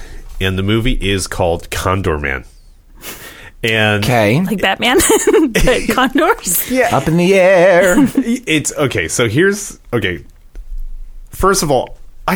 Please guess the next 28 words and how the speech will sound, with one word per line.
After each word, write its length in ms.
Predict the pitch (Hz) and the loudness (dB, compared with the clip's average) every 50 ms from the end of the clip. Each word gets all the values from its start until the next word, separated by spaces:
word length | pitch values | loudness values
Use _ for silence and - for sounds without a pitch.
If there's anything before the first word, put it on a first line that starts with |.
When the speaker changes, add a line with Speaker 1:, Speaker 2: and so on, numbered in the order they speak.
| 185 - | 0 0
Speaker 1:
actually 300 | 254 233 - - - 247 | -2 -2 -2 -2 -2 -2
saw 300 | - - - 101 110 117 | 0 0 0 2 2 2
this 220 | 101 123 - - | 2 0 -2 -2
at 100 | - - | -4 -4
the 80 | - 101 | -6 -4
movie 260 | 85 76 80 80 104 | -4 -4 -4 -4 -4
theater 240 | - - 73 - - | -4 -4 -4 -4 -4
<laughs> 100 | - - | -4 -4
when 140 | - 160 151 | -4 -2 -2
I 80 | - 127 | 0 0
Speaker 2:
Okay. 340 | - - - 165 131 123 117 117 | 0 2 2 2 2 4 4 4
Speaker 1:
was 40 | 135 | 2
a 120 | - 107 | 2 0
kid. 40 | - - - | -2 -4 -4
I 80 | 135 | -4
think 180 | 135 - 226 - | -4 -4 -4 -4
I 20 | 262 | -4
was 160 | 254 240 - | -4 -4 -4
around 340 | 170 156 156 156 151 127 107 | -2 0 0 0 0 0 -2
eleven 480 | 101 87 73 82 85 82 71 73 71 | -2 -2 -2 -2 -2 -2 -2 -4 -6
or 100 | 76 80 | -6 -6
something 280 | 80 - 92 80 76 73 | -6 -8 -8 -8 -6 -6
like 200 | 71 69 69 - | -6 -8 -8 -6
that. 220 | - 73 69 - - - | -6 -6 -6 -6 -6 -4
Speaker 3:
Hmm. 380 | 359 403 370 233 - 147 135 107 - - | -2 -2 -2 -4 -6 -8 -12 -10 -6 -2
Speaker 1:
And 500 | 127 123 123 120 117 117 117 113 107 - - - - - - - - - - | 0 2 2 2 2 2 0 -2 -6 -10 -12 -16 -20 -20 -20 -20 -20 -8 -2
it's 280 | - 131 135 135 - - - | 0 0 0 0 -4 -6 -4
about 840 | 131 120 107 - - - 123 131 135 143 151 156 165 147 - - | -4 -4 -4 -4 -2 0 0 2 2 2 2 2 2 0 -2 -6